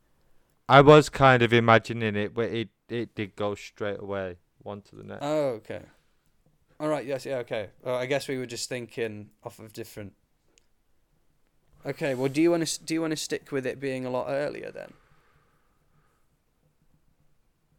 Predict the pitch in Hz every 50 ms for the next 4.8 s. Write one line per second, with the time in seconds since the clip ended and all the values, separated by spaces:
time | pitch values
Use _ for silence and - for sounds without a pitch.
0 | _ _ _ _ _ _ _ _ _ _ _ _ _ _ _ _ _ _ _ _
1 | _ _ - - 143 139 - 196 208 - 247 240 202 180 170 196 202 196 180 175
2 | 180 170 135 - - - - - 160 160 156 143 - - - 160 160 160 156 147
3 | 123 - 107 101 101 101 - - _ _ _ - 120 110 107 113 117 - 139 139
4 | - - 123 127 120 123 123 - - 135 127 117 123 113 - -